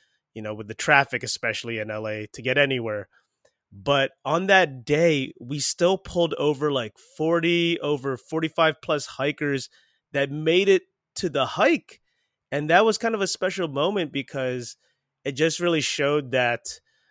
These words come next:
you know, with my brand and the Just Trek community and also, you know, We Explore Earth, that people were willing to make that drive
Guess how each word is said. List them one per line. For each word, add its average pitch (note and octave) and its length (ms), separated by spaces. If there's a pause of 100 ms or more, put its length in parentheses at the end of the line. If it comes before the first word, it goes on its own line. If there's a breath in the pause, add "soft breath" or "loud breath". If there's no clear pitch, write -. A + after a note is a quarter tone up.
(260)
you B2 120
know, A2+ 260
with A2+ 500
my B2 280
brand C3+ 720
and A2+ 280
the A2+ 60
Just C3 380
Trek C#3 240
community C3 560
and B2+ 120
also, A#2 600 (280)
you A#2+ 80
know, A#2 120
We B2 140
Explore A#2+ 300
Earth, C3+ 340 (520)
that A#2 280
people D#3+ 420
were C3+ 120
willing C#3 400
to - 140
make C3+ 240
that G#2+ 240
drive A#2+ 640